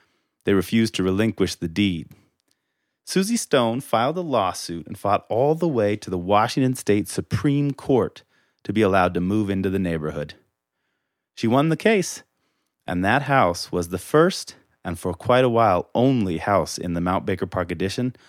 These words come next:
owned by black residents. Up until the nineteen fifties, the Improvement Association hired the Burns Detective Agency, which was hired muscle meant to threaten, intimidate,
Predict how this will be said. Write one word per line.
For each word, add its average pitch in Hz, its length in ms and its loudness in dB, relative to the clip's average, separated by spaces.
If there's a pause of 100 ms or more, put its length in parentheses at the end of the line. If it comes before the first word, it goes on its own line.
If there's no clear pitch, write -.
(280)
owned 87 400 2
by 82 140 0
black 80 340 -2
residents. 82 560 -4 (1040)
Up - 240 0
until 143 400 4
the 120 120 2
nineteen 113 680 2
fifties, - 800 -2 (580)
the 113 80 -2
Improvement 151 460 4
Association 120 640 2
hired 113 340 0
the 95 80 -2
Burns 127 500 2
Detective 107 600 -4
Agency, 85 600 -6 (480)
which - 140 -8
was 95 120 -4
hired 123 420 2
muscle 110 320 0
meant 85 200 -4
to 95 60 -4
threaten, 156 600 -2
intimidate, 110 560 -2